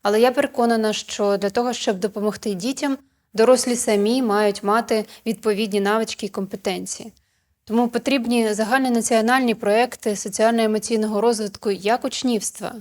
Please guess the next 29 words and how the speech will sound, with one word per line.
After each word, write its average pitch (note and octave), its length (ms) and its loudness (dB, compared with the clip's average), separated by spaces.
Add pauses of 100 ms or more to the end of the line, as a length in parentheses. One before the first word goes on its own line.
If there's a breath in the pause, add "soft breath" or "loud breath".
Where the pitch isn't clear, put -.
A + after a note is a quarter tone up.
(160)
так G3+ 200 -2
і A3+ 40 -2
педагогів. G3 640 -4 (600)
Як A#3 180 4
от - 140 2
програма B3 460 4
соціально-емоційного A3 1040 0
та G#3 140 -2
етичного A3 400 -4
навчання, B3+ 440 -2
яку A#3+ 180 -2
пропонує G#3+ 680 -2 (300 loud breath)
EdCamp G#3+ 580 0
Ukraine. G3+ 420 -4 (560)
У G3+ 60 -4
дослідженні B3+ 520 -2
вона, A3 220 2
до G3+ 100 0
речі, A3+ 320 0
згадана G#3+ 520 2
вами G#3 340 2
як F#3+ 260 0
окремий G#3 460 0
український F#3+ 600 -6
кейс. - 540 -10 (540)
Сподіваюся, C4+ 800 0 (280)
будуть G#3+ 400 0
і F#3 100 -2
інші. F3+ 380 -8